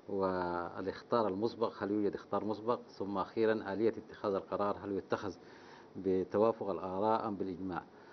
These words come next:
ولذلك لا أعتقد أن موضوع جنوب السودان أو الاستفتاء الذي يحصل، آه، على الرغم من ترجيح الأستاذ المشارك معنا لموضوع الانفصال، أنا لا أرى هذه الرؤية، ولكن مهما تكن الرؤية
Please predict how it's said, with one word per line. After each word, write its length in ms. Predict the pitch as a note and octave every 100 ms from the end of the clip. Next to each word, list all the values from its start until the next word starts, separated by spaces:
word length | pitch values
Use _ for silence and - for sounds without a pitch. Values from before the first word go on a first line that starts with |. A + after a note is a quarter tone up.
| - G2
ولذلك 380 | G2+ B2 C#3
لا 120 | C3+ C#3
أعتقد 380 | B2+ C3 A#2+
أن 80 | A2+
موضوع 840 | A2 G2 F#2 A2 A2 G2+ F2 E2+ E2+ - -
جنوب 240 | G#2 G#2
السودان 500 | F#2 - F2+ G2+ G#2+ G#2 - - F#2+
أو 100 | G2+
الاستفتاء 500 | F2 - A2 - F#2+
الذي 200 | F#2 F#2
يحصل، 380 | F#2+ - G#2+ G2 - - - - -
آه، 360 | G2 F2 E2+ E2+
على 220 | F#2 G2
الرغم 340 | G2+ C3 C3+
من 200 | A#2 G2+
ترجيح 440 | - F#2+ G2+ A#2 A#2
الأستاذ 580 | F#2+ F2+ F2 F#2 - G#2+
المشارك 500 | G2+ F2+ A2+ G#2+ -
معنا 260 | F2+ F#2+ G#2
لموضوع 460 | F2+ E2+ E2+ F#2+
الانفصال، 560 | F#2 E2+ - - G#2+ A2
أنا 200 | G2+ F#2+
لا 180 | F#2+ F#2+
أرى 100 | F#2 F#2+
هذه 160 | F2+
الرؤية، 440 | E2+ F2 A2+ A#2 A#2 - - -
ولكن 300 | F#2+ A2+ B2
مهما 360 | A#2+ C3+ B2+ A2
تكن 260 | B2 B2
الرؤية 340 | G2+ G2 A#2+